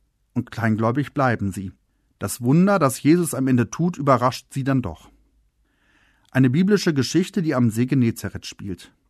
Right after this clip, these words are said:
Sie fragt auch uns heute, was erwarten wir von Jesus? Was erwarten wir von Gott? Erwarten wir, dass Gott die Welt so verändert, dass es keine Probleme,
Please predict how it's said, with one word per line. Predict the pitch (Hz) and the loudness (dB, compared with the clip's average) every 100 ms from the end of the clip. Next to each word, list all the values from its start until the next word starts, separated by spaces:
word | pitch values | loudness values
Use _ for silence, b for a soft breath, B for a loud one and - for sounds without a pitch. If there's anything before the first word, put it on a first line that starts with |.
| _ _ _ _ _ | _ _ _ _ _
Sie | 143 | -6
fragt | - 117 131 - | 0 0 0 -2
auch | 127 - | -8 0
uns | 175 190 - | 0 0 -2
heute, | 98 92 95 _ _ _ _ | -4 -4 -10 _ _ _ _
was | 123 - | -4 -2
erwarten | 139 123 143 156 | -2 0 0 0
wir | 147 240 | -2 -2
von | 127 107 | -2 -4
Jesus? | 101 95 92 - - _ _ _ _ _ _ | -4 -8 -10 -14 -20 _ _ _ _ _ _
Was | 127 120 | -6 -2
erwarten | 120 120 120 | 0 2 2
wir | 117 | 0
von | 120 120 | -2 -2
Gott? | 143 - _ _ _ _ _ _ _ | -2 -4 _ _ _ _ _ _ _
Erwarten | 120 110 120 175 170 | -2 2 2 2 2
wir, | 160 | 2
dass | 131 - | 0 -2
Gott | 131 143 | -4 -2
die | 160 123 | -2 0
Welt | 131 123 | 0 0
so | - 156 | -2 -2
verändert, | - 190 113 131 180 - _ _ _ _ _ | -4 -2 2 2 2 -4 _ _ _ _ _
dass | 131 | -6
es | 156 131 | -6 -6
keine | - 147 170 | 0 0 0
Probleme, | - 135 117 120 147 196 | -2 -4 2 2 4 0